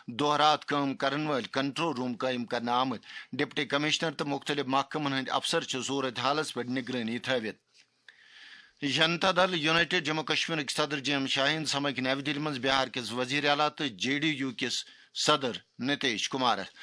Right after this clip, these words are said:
تہٕ تِمن دِژٕکھ جموں کشمیر کِس تازٕ ترین صوٗرت حالس نسبت زانکٲری۔ جموں کشمیرس سۭتۍ رلِتھ کینٛژن معاملن پٮ۪ٹھ تہِ آیہِ کتھ باتھ کرنہٕ۔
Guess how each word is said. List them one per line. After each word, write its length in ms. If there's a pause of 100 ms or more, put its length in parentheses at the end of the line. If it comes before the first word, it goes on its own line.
(120)
تہٕ 120
تِمن 320
دِژٕکھ 280
جموں 220
کشمیر 400
کِس 220
تازٕ 340
ترین 280
صوٗرت 440
حالس 280
نسبت 340
زانکٲری۔ 520 (340)
جموں 320
کشمیرس 520
سۭتۍ 280
رلِتھ 280
کینٛژن 340
معاملن 540
پٮ۪ٹھ 180
تہِ 120
آیہِ 200
کتھ 180
باتھ 240
کرنہٕ۔ 300